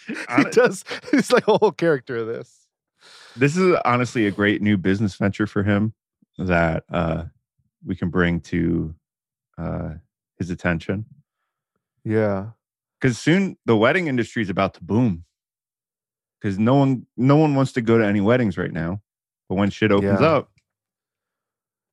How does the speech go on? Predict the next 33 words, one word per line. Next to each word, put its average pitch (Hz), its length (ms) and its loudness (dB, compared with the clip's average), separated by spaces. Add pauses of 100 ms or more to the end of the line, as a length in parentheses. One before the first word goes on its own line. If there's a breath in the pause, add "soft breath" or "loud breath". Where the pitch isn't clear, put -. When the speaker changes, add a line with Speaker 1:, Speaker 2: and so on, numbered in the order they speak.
(180)
Speaker 1:
Yeah, 120 380 2
but 123 160 -4
they're 165 160 0
not, 208 280 0 (340)
they're 147 140 -6
not 180 200 -2
gonna 151 180 -4
count. 131 400 -4
Everyone 185 420 2
got 123 280 0
married 110 560 0
already 104 760 0
for 110 120 -4
the 95 180 -4
insurance. 95 880 -8 (920)
'Cause 233 120 -2
that's 320 180 2
the 233 220 2
only 170 160 0
reason 135 300 0
anyone's 113 280 -2
actually 101 340 -4
getting 98 440 -8
married, 92 440 -8
is 90 140 -14
to 101 100 -12
save 104 300 -2
the 90 80 -10
two 104 180 -4
hundred 98 160 -2
dollars 107 500 0
a 98 60 -4
month 110 720 -4